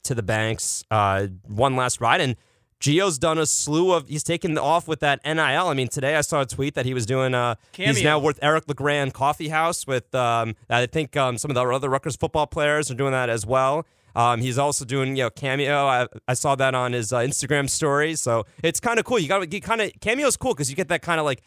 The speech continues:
Speaker 1: fan interaction. You could do, like, those chats and, like, obviously he gets paid, but, like, it's cool that, like, for, even for, like, you know, guys, like, ask him questions and, like, that'll be, that's cool too for the Rutgers fan base. I think it's, I think it's good, obviously,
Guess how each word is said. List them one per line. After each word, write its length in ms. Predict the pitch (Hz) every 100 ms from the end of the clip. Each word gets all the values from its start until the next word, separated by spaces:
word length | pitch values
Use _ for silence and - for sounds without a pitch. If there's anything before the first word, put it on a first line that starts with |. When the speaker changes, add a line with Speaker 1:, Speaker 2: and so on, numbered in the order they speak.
| _
Speaker 1:
fan 380 | - 170 170 165
interaction. 720 | 143 156 143 143 156 - 160
You 60 | 139
could 140 | 151
do, 80 | 135
like, 180 | 156 135 -
those 220 | 147 131
chats 440 | - 143 143 165 156
and, 80 | 131
like, 140 | 117
obviously 240 | 135 120
he 80 | 127
gets 180 | 113 -
paid, 480 | - 151 160 95 90
but, 140 | 120
like, 240 | 120 117 - _ 117
it's 180 | 160 -
cool 300 | - 214 208
that, 180 | 180 151
like, 300 | 156 131 - _ _
for, 120 | 175
even 240 | 165 220
for, 140 | - 254
like, 240 | 196 147
you 100 | -
know, 200 | 151 127 101
guys, 360 | 147 147 165 156
like, 120 | 143
ask 260 | 135 151 -
him 80 |
questions 460 | 127 131 135 160 127
and, 100 | 123
like, 180 | 117 110 _ -
that'll 160 | 151
be, 160 | 185 165
that's 160 | 165 -
cool 260 | - 196
too 220 | 147 180
for 100 | 160
the 80 | 123
Rutgers 300 | 131 - 110
fan 160 | - 135
base. 120 | 113
I 60 | 127
think 160 | 165
it's, 100 | 156
I 80 | -
think 140 | 165 180
it's 140 | -
good, 280 | - 151 131
obviously, 600 | 135 135 120 - 127 113